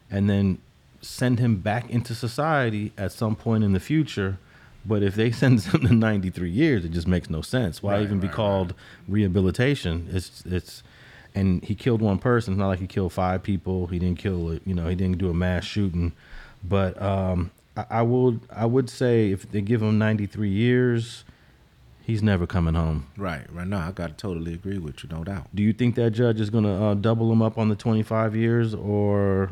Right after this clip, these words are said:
Speaker 1: or what? It
Speaker 2: I believe at least that.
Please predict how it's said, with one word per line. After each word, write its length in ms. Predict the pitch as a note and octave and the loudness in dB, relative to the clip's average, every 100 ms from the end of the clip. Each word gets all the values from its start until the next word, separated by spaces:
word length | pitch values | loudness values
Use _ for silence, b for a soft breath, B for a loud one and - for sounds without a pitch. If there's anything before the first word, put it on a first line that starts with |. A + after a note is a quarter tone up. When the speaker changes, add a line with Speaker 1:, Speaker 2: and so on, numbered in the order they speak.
| - | -6
Speaker 1:
or 260 | F#2+ F#2+ F#2 | -4 0 2
what? 340 | G2 F#2 D2+ - | 2 2 0 -6
It 100 | F#2 F2 - _ - G#2+ | -10 -10 -14 _ -14 -8
Speaker 2:
I 60 | |
believe 280 | A2 A2 A2 | -2 -2 -2
at 60 | F#2+ | -2
least 300 | G#2+ G2 - | -2 -4 -6
that. 200 | D#2 | -10